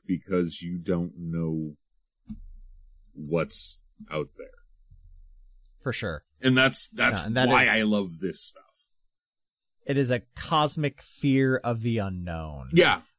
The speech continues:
Speaker 2: Which is something that a lot of modern, au-, like, it is tricky to handle in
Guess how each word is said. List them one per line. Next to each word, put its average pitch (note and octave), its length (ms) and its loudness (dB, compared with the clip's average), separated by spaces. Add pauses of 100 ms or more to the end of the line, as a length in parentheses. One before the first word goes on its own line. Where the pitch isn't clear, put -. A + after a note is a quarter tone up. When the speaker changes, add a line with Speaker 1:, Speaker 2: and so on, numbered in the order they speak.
Speaker 2:
Which A#2 320 -2
is G#2+ 420 0
something C#3 720 -2
that A2+ 540 0 (500)
a C3+ 80 2
lot A#2+ 500 2
of A2 460 0
modern, A#2+ 760 -2
au-, A#2+ 300 0
like, A#2+ 300 -2 (1080)
it E3+ 120 2
is C#3+ 240 0
tricky - 460 -2
to F#3+ 140 0
handle C3 360 2
in A#2+ 80 0